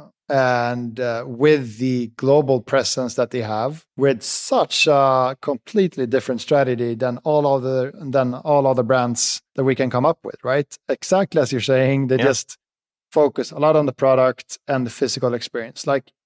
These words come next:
Speaker 1: everything that you should do later on if you read the textbook example,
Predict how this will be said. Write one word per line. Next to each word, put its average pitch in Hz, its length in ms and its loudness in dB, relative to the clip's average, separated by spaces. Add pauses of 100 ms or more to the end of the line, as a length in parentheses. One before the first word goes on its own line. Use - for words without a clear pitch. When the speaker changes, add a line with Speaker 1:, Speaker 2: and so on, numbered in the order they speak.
(160)
Speaker 1:
everything 151 760 2
that 131 460 -2
you 135 120 -2
should 120 220 -2
do 127 460 0 (120)
later 131 480 2
on 120 520 0
if 127 120 -8
you 127 120 2
read 120 240 2
the 113 60 -14
textbook - 420 -4
example, 117 420 -6